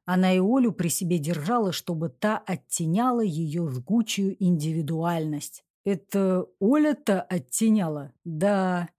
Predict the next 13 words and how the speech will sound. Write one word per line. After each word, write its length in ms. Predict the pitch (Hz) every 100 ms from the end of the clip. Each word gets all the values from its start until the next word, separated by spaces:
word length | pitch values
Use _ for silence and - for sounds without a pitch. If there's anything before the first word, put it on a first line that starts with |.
| _
Самомнение 880 | - 214 208 208 190 214 220 226 226
у 120 | 202
этой 300 | 185 180 208
девицы 580 | 170 185 175 170 - 190
зашкаливает. 1040 | 185 190 - - 156 143 143 139 143 - _
Неужели 600 | 190 214 202 190 302 247
ты 180 | - 208
думаешь, 680 | 160 247 311 269 226 - -
что 220 | - 208
её 400 | 190 208 226 254
действия 640 | 139 196 208 - 160 175
на 180 | 160 160
пляже – 560 | - 202 269 220 220